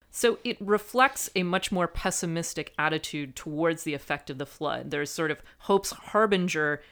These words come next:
which rises, flits, expands, and dies. So hope eventually dies. The, the complexity of this is, is mirrored actually in Turner's own response to Goethe. Although he agreed with certain of his arguments, he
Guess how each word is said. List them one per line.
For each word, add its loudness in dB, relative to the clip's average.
which -4
rises, 4
flits, -6
expands, -4
and -6
dies. 0
So -4
hope -6
eventually -8
dies. -4
The, 0
the 0
complexity 0
of -2
this -2
is, -6
is -2
mirrored 2
actually -2
in -6
Turner's -4
own -4
response -4
to -6
Goethe. -8
Although 0
he -8
agreed -2
with 0
certain -2
of -4
his -6
arguments, -2
he -10